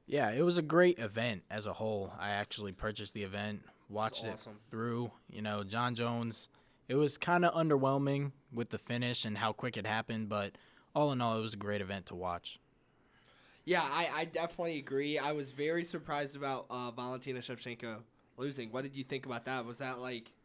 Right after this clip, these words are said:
Speaker 2: crazy?
Speaker 1: It was insane, but I felt good for Alexa Grasso,
Speaker 2: So
Speaker 1: though.
Speaker 2: did I.
Speaker 1: You
Speaker 2: I
Speaker 1: could
Speaker 2: think we
Speaker 1: tell.
Speaker 2: were all happy to lose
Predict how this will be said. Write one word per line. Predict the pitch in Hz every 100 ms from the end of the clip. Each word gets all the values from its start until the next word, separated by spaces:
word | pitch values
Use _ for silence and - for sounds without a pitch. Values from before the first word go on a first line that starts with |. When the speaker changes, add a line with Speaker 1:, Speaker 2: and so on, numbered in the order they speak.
| _ _ _ _ _ _ -
Speaker 2:
crazy? | 147 131 135 180 190 - _ _ -
Speaker 1:
It | 170
was | 185 147
insane, | 143 143 - 131 113
but | 117
I | 202
felt | - 226 147
good | 151 139
for | 143
Alexa | 113 113 - 101
Grasso, | 101 95 90 90
Speaker 2:
So | 87
Speaker 1:
though. | 95
Speaker 2:
did | 120
I. | 107 110
Speaker 1:
You | 160 202
Speaker 2:
I |
Speaker 1:
could | 208
Speaker 2:
think | 285
we |
Speaker 1:
tell. | -
Speaker 2:
were | 180
all | 160 151
happy | 147 135 135
to | 127 113
lose | 120 117 107 107